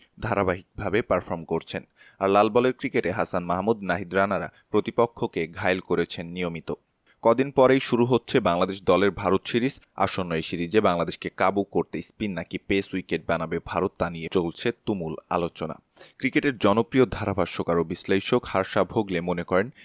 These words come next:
পেস বোলিং বান্ধব উইকেটেই খেলবে ভারত। হার্ষার ধারণা, স্পিন বান্ধব উইকেটে খেললে বাংলাদেশের সঙ্গে ভারতের ব্যবধান অনেকটাই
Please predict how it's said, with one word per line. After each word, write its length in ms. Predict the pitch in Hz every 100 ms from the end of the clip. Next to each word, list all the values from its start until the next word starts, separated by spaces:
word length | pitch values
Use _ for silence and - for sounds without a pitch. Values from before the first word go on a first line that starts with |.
| -
পেস 220 | - 110 -
বোলিং 240 | 123 131
বান্ধব 380 | 117 110 107 123 -
উইকেটেই 460 | 101 - 104 82
খেলবে 360 | - 95 80 82
ভারত। 360 | - 98 80 - _ _ _
হার্ষার 420 | - 113 - 139
ধারণা, 360 | 110 113 131 131
স্পিন 300 | - 131 123
বান্ধব 420 | 120 120 120 131
উইকেটে 360 | 107 101 123 123
খেললে 320 | - 104 110
বাংলাদেশের 460 | 92 90 87 -
সঙ্গে 300 | 107 110 107
ভারতের 500 | 107 90 95 92 90
ব্যবধান 520 | 85 87 87 95 95 85
অনেকটাই 380 | 85 - 82